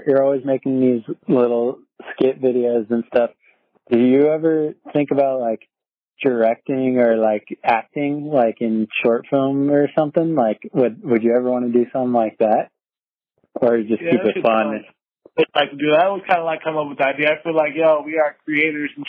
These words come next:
Speaker 2: shit, dude. We create a lot of the things. We create what's going on in these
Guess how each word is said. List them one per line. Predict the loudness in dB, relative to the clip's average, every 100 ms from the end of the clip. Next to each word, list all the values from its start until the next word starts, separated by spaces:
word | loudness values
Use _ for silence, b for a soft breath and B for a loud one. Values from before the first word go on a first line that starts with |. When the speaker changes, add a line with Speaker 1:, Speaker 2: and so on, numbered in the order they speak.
| -2
Speaker 2:
shit, | -2 -2
dude. | 0
We | 0 0 -2
create | -2 -2 -4 _ _ _ -6
a | 0
lot | 2 2
of | -2
the |
things. | -6 -4 -4
We | -6
create | -4 -2 -2
what's | -2 -4 -2
going | 2 2 2
on | 0 0
in | -2
these | -4